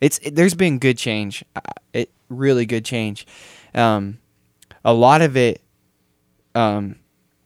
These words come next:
like, hu-, a lot of it is from, like, our Huntington campus.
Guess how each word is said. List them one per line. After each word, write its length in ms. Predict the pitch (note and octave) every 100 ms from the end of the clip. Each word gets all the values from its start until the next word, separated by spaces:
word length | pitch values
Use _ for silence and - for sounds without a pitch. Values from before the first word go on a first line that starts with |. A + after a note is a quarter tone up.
| _ _ _ _ _ _ _ _ _ _ A#2+
like, 200 | A2+ -
hu-, 140 | C#3+ -
a 120 | A2+
lot 220 | B2+ E3+
of 100 | F3+
it 140 | D3 A2+
is 120 | B2+
from, 220 | C#3+ B2
like, 200 | A#2+ A2+
our 100 | A2
Huntington 380 | A#2+ B2 B2 A#2
campus. 500 | G#2+ A2+ C#3 C#3+